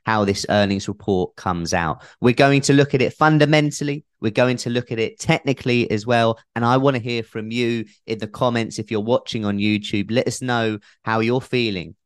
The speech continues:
about this stock. Please do remember to like, share, subscribe. If you're listening on the podcast, give us a rating.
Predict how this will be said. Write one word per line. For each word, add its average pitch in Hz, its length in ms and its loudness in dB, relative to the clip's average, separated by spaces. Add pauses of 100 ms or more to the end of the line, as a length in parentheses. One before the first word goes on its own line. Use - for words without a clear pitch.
about 101 400 -2
this 92 220 -6
stock. - 540 0 (240)
Please 170 240 2
do 165 120 4
remember 147 440 -2
to 139 160 -12
like, 139 320 0
share, 131 360 -2
subscribe. 135 760 0
If 123 100 -18
you're 127 80 -6
listening 127 300 -10
on 117 80 -10
the 110 80 -14
podcast, 123 480 -10
give 117 160 -6
us 110 100 -10
a 110 80 -10
rating. 123 500 -2